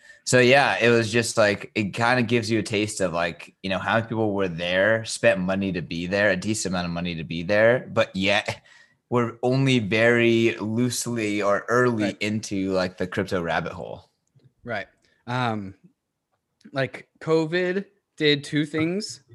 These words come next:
Speaker 2: uh, in a-, in addition to all the other bajillion things that it did, including in and out of crypto. covid do two, did two things. Put all of the crypto people who were used to having a bajillion conferences every single month on pause and told them, "You gotta stay home."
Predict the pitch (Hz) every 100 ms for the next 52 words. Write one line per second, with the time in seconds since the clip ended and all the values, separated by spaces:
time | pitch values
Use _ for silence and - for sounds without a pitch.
0 | - 139 127 147 156 156 131 110 143 139
1 | 135 135 123 131 123 120 107 120 117 113
2 | 101 101 110 101 110 107 95 92 95 92
3 | - _ _ 117 139 123 117 113 110 104
4 | 92 98 95 92 - _ _ 151 147 139
5 | 127 117 143 120 123 113 143 110 113 120
6 | - _ _ _ _ - 170 170 - _
7 | _ _ _ _ _ 143 156 170 165 -
8 | 160 180 - 175 196 190 156 143 120 127
9 | 139 147 131 135 135 120 117 113 127 127
10 | 123 123 110 123 117 143 127 113 117 113
11 | 123 117 104 113 151 - _ _ _ -
12 | 123 120 104 110 120 151 123 113 127 117
13 | 113 110 117 107 - 113 107 107 131